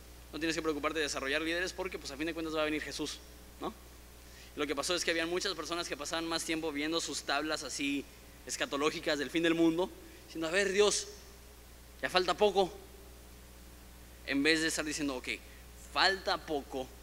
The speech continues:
hay que chambear, manos a las obra-, manos a la obra". Como cuando Jesús asciende y se quedan los discípulos atónitos viendo al cielo. Y estaban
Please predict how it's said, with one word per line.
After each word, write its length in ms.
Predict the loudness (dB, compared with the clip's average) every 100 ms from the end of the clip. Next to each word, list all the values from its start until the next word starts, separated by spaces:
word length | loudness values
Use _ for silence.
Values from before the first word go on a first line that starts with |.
| -18 -16 -2
hay 180 | 2 2
que 160 | 2
chambear, 400 | 0 -2 2 2
manos 460 | 2 0 2 2 2
a 40 |
las 240 | 0 0 0
obra-, 260 | 0 -2 2
manos 300 | 2 4 2
a 20 |
la 140 | 2 0
obra". 220 | 0 -2 -8 -16 -16 -18 -18 -18 -6
Como 180 | 0 2
cuando 320 | 4 4 2 -2 -10 -2
Jesús 400 | 2 4 4 4
asciende 580 | 2 2 6 6 4 0
y 60 | 0
se 100 | 0
quedan 160 | 2
los 120 | 2
discípulos 400 | 2 0 0 0
atónitos 460 | 0 0 -2 -2 -2
viendo 200 | 0 0
al 80 | 2
cielo. 320 | 4 4 2 -4 -16 -18 -18 -18 -18 -18 -18 -18 -18 -18 -18 -18 -18 -18 -16 -2
Y 60 | 4
estaban 340 | 6 4